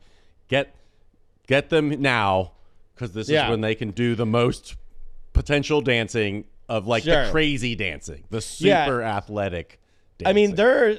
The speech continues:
Speaker 1: Yeah.
Speaker 2: their legs are so fucking crazy. I mean, the athleticism in, like, to do this river dance shit is so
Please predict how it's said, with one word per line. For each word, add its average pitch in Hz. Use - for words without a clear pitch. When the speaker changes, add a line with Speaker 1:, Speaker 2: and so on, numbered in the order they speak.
Speaker 1:
Yeah. 143
Speaker 2:
their 214
legs 175
are 143
so 180
fucking 170
crazy. 147
I 131
mean, 151
the 156
athleticism 170
in, 139
like, 135
to 147
do 139
this 139
river 135
dance 127
shit 135
is 120
so 156